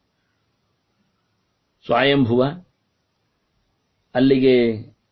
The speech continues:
ಹರಿಯು ರಕ್ಷಣೆ ಮಾಡಿರ್ತಾನೆ. ಆ, ಧರ್ಮಪುತ್ರನಾದ ಹರಿಯು ಬೇರೆ ಇದ್ದಾನಲ್ಲಿ, ತತ್ರೋಪೇಂದ್ರೇಣ ಹರಿಣ ಅಂತ ಹೇಳಿಕೊಂಡಾಗೆ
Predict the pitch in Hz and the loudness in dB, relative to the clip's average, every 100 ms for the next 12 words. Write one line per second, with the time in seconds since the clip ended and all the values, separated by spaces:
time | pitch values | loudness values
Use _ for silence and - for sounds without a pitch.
0 | _ _ _ - 120 147 160 139 127 - | _ _ _ -6 0 2 4 2 -2 -4
1 | 147 143 135 131 127 123 127 123 131 156 | -2 -2 -2 0 0 -2 -4 -2 -4 -8
2 | _ _ _ _ _ _ _ _ _ _ | _ _ _ _ _ _ _ _ _ _
3 | _ _ _ _ 131 110 110 110 110 107 | _ _ _ _ -8 -4 -2 -2 -4 -4
4 | 95 147 165 151 - 147 143 135 127 104 | -2 -2 0 0 0 0 0 0 -2 0
5 | 135 175 156 147 135 127 123 123 117 113 | 2 4 4 4 4 0 -2 -2 -2 -4
6 | - - - 117 139 139 135 131 131 127 | -8 -8 -4 -2 2 2 2 0 2 0
7 | 127 127 117 123 123 120 120 117 113 110 | 0 0 0 0 0 -2 -2 -2 -2 -4
8 | 107 107 104 131 - | -4 -4 -4 -8 -16